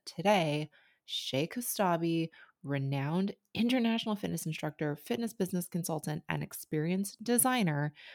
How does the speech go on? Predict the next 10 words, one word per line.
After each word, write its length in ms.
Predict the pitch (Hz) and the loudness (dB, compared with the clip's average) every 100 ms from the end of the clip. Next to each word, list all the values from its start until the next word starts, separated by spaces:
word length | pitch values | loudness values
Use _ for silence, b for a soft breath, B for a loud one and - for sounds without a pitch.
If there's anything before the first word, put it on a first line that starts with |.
| B B B _ | B B B _
is 240 | 185 175 - 160 | 4 4 2 -6
joining 560 | 156 165 165 180 208 220 | -2 0 2 2 0 0
the 120 | 202 | -2
conversation 1000 | 202 180 170 165 160 139 - 147 139 147 - | 0 0 0 0 0 0 0 -2 -2 -4 -8
to 160 | - 220 | -6 -4
just 540 | - 294 320 - - _ - | 0 2 2 -2 -6 _ 0
be 100 | 277 | 2
Shay. 520 | 302 302 233 151 160 - | 4 4 4 4 2 -4
She's 300 | - 196 - | 0 0 0
fun. 320 | 175 156 | 0 -2